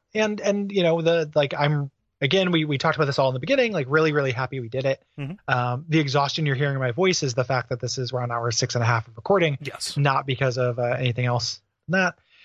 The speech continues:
Speaker 1: And the, uh, you know, there's so many, I feel like, uh, as we get to this point where, like, we've said our piece on it,
Speaker 2: Mm-hmm.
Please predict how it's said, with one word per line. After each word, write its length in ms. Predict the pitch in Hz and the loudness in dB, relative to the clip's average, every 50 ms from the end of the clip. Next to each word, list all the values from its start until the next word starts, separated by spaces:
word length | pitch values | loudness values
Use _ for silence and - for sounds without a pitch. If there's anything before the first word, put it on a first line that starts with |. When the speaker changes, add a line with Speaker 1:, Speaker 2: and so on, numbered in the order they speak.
| - _ _ _ - | -20 _ _ _ 0
Speaker 1:
And 280 | 147 143 143 139 139 | 2 2 2 2 2
the, 260 | 131 143 139 139 147 139 | 2 2 0 0 0 0
uh, 280 | 139 135 131 131 135 - | 0 2 2 0 0 0
you 100 | - 175 | 2 2
know, 60 | 180 170 | 2 4
there's 120 | 190 190 | 2 2
so 80 | - 320 | 0 0
many, 220 | 320 311 262 208 - - | 0 0 0 -2 -2 -2
I 60 | - 160 | -2 -2
feel 220 | - 247 277 277 | 0 0 0 2
like, 420 | 262 233 208 190 190 - - _ _ _ _ _ _ _ _ _ _ - | 2 2 2 2 -2 -4 -12 _ _ _ _ _ _ _ _ _ _ 0
uh, 240 | - 147 143 139 143 165 | 0 2 2 2 2 2
as 200 | 170 156 160 147 | 2 2 2 2
we 140 | 143 156 143 | 2 0 0
get 140 | 147 143 - | 0 -2 -2
to 60 | 135 | -2
this 100 | 131 113 | -6 -2
point 180 | - 147 135 | -2 -2 -2
where, 140 | 135 127 127 | 0 0 0
like, 180 | 123 123 120 - | 0 0 0 -2
we've 140 | 131 120 - | -4 -4 0
said 140 | - 135 | 0 0
our 100 | 127 113 | 0 0
piece 320 | 110 - 151 139 127 - - | -2 0 0 0 0 -2 -6
on 180 | - 120 117 120 | -8 -6 -4 -4
it, 40 | 120 | -4
Speaker 2:
Mm-hmm. 120 | 127 147 | -4 -6